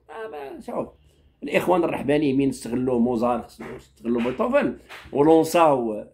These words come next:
فيروز، ما قالوش: "راه هذا راه ديال لبنان". اي فوا اتر كوريكت. وحنا وهذا الشيء باش غتفيدنا به دابا؟ كاسكو، كاسكو فا غاني داغيغ سا؟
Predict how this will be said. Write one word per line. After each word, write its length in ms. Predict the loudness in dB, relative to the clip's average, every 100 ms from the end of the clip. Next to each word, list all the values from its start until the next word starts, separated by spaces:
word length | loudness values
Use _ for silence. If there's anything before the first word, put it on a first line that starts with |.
| -4
فيروز، 640 | -2 0 0 0 -2 -16 _ _ _ _ _ _ _ _ -4
ما 80 |
قالوش: 360 | 4 4 4 0
"راه 500 | 2 2 2 -2 -4
هذا 380 | -2 0 0 0
راه 100 | 0
ديال 380 | -2 -2 0 2
لبنان". 400 | 4 4 0 -2 -14 _ _ _ _ _ -10
اي 120 | -8
فوا 180 | -2 -2
اتر 120 | -4
كوريكت. 500 | -4 -2 -2 -4 -10 _ _ _ _ _ _
وحنا 500 | -8 -2 0 0 -2 -14 _ _
وهذا 160 | -2 -2
الشيء 160 | 0
باش 120 | 0
غتفيدنا 420 | 0 -2 -2 2 2
به 160 | 2
دابا؟ 200 | 2 0
كاسكو، 360 | -2 -4 -6 -8
كاسكو 320 | -8 -4 0
فا 100 | 0
غاني 260 | 2 0 2
داغيغ 340 | 0 0 -2
سا؟ 260 | -4 -18